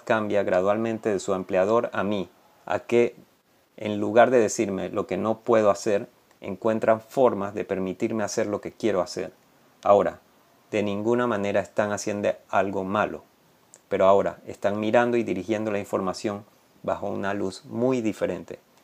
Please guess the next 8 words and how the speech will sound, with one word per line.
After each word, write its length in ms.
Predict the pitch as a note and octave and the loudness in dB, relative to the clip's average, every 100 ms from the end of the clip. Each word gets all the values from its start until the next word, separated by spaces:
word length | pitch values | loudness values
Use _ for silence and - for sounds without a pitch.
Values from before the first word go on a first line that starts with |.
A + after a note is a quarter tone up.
| _ _ _ _ - | _ _ _ _ -8
Ya 320 | A2+ A2+ A#2 | 4 4 4
no 220 | A2+ G#2+ | 2 0
eres 180 | G#2 G2+ | 0 -2
simplemente 800 | - - B2+ A#2 A2+ G#2+ G2+ G2+ | -4 -2 0 2 0 0 -4 -6
un 80 | G2 | -6
cliente, 480 | G2 G2 F2 - F2+ _ _ _ _ - | -4 -2 -2 -8 -18 _ _ _ _ -6
eres 380 | G2 F2+ - - | -2 -2 -6 -14
su 400 | - - C#3 A#2 | -16 -2 0 0